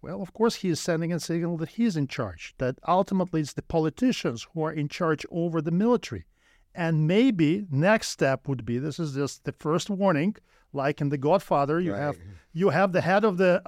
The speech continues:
Speaker 1: uh, horse, right, appearing right next to you in the bed, and
Speaker 2: Right.
Speaker 1: then next time your car is being blown up. Uh, maybe that's, uh, that's the kind of, uh, pattern that, uh, pa-, path that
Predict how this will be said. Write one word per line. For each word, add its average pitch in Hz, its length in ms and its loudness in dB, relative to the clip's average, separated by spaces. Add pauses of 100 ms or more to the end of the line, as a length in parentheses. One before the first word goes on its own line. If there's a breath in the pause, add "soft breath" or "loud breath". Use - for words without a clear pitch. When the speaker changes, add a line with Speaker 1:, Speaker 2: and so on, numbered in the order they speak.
Speaker 1:
uh, 160 120 2
horse, 269 460 4
right, 185 240 2 (120)
appearing 226 440 2
right 196 240 4 (100)
next 226 200 -2
to 220 100 0
you 190 80 0 (100)
in 196 80 2
the 175 80 0
bed, 165 360 4 (100)
and 202 120 -4
Speaker 2:
Right. 180 120 -4
Speaker 1:
then 202 160 2
next 202 260 0 (100)
time 190 160 4 (340 soft breath)
your 180 80 2 (120)
car 269 140 6
is 220 100 2
being 165 300 2
blown 151 180 0 (100)
up. 87 100 -18 (180)
Uh, 123 300 -6 (240)
maybe 208 200 2 (120)
that's, - 320 0
uh, 190 160 4 (320 soft breath)
that's 165 500 -2
the 170 60 -2
kind 190 340 -2
of, 165 100 -2 (160)
uh, 151 160 0 (180)
pattern 190 340 2
that, 135 160 0
uh, 165 240 -2
pa-, 165 220 -6
path 202 320 2
that 156 120 -6